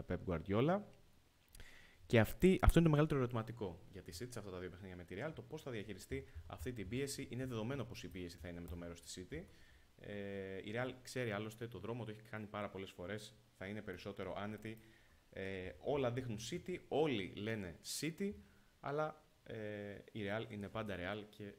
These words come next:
δεν το έχει σε τίποτα να δια-, να διαψεύσει και πάλι όλα τα, τα προγνωστικά. Το σίγουρο είναι ότι θα μας χωρίσουν δύο πολύ μεγάλες αναμετρήσεις αυτές οι, οι δύο ομάδες. Όπως πολύ μεγάλες αναμετρήσεις θα μας χαρίσουν και οι δύο ομάδες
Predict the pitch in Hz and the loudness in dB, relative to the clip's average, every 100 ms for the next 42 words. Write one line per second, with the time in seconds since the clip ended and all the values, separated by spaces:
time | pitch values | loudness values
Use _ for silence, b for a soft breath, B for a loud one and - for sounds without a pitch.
0 | 95 104 101 101 90 98 104 98 90 87 | -10 -8 -8 -8 -10 -12 -10 -10 -8 -8
1 | - 92 87 85 101 - 101 101 B B | -6 -6 -4 -2 -2 -2 -6 -8 B B
2 | B - 101 98 98 98 98 - - 98 | B 0 0 8 8 10 8 4 4 4
3 | 95 90 - 87 87 85 85 85 85 85 | 4 -2 -2 2 2 4 2 2 2 8
4 | 90 87 82 - 80 71 - - - - | 8 8 -2 -2 -2 -2 -10 -20 -20 -20
5 | - - - - - 120 135 131 127 110 | -20 -20 -20 -10 -2 4 4 4 0 -4
6 | - 117 120 117 123 117 104 101 98 98 | -4 -4 -4 -4 -4 -4 -4 -2 -4 -6
7 | 90 90 87 87 80 - - 80 - 80 | -8 -8 -10 -10 -12 -12 -16 -14 -14 -14
8 | 78 78 80 80 - 85 85 82 85 175 | -12 -12 -12 -12 -12 -12 -10 2 4 4
9 | 214 - B B B B B - 120 127 | 2 -2 B B B B B -4 -2 0
10 | 117 131 160 127 151 - 120 107 160 165 | 0 -2 -2 -4 -4 -4 -6 -4 -6 -6
11 | 123 92 120 151 135 131 117 107 101 95 | 8 8 8 -2 -4 -4 -4 -4 -6 -8
12 | - | -12